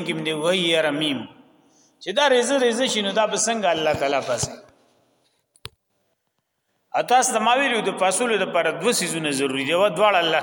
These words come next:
تعالی سره کامل دي، یو علم او بل قدرت. ځکه که علم کمزوري، نو د چا به د خپرو کوي، نو د چا به لاس ورکي، نو د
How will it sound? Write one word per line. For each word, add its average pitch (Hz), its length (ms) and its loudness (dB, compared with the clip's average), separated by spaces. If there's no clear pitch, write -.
تعالی 160 240 0
سره 143 240 -2
کامل 139 280 -2
دي، 135 120 -2
یو 196 160 2
علم 226 320 2
او 156 160 2
بل 165 120 0
قدرت. 135 300 -2
ځکه 262 160 4
که 247 120 2
علم 269 200 2
کمزوري، 247 460 2
نو 220 180 -2
د 202 40 0
چا 247 180 4
به 220 140 0
د - 100 0
خپرو 247 280 0
کوي، 226 160 2
نو 208 100 -4
د 190 40 -2
چا 220 160 2
به 202 160 0
لاس 226 220 2
ورکي، 202 340 -4
نو 180 140 -6
د - 20 -4